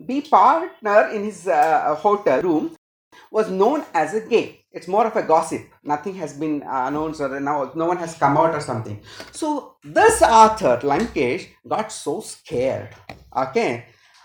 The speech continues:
"I am going to sleep in a hotel room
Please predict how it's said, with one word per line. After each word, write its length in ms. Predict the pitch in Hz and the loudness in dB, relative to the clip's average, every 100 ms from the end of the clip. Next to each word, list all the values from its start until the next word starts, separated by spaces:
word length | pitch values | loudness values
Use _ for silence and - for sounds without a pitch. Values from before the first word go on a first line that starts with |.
| _ | _
"I 200 | 170 247 | -8 -2
am 180 | 320 320 | 0 2
going 240 | 233 226 226 | 2 0 -4
to 100 | 226 | -10
sleep 680 | - 147 147 170 294 - - _ _ | -6 -4 -4 -4 -8 -12 -20 _ _
in 160 | 143 175 | -8 -4
a 60 | 226 | -4
hotel 420 | 151 135 170 160 | -2 -2 -2 -4
room 440 | 147 123 123 220 | -2 -4 -4 -10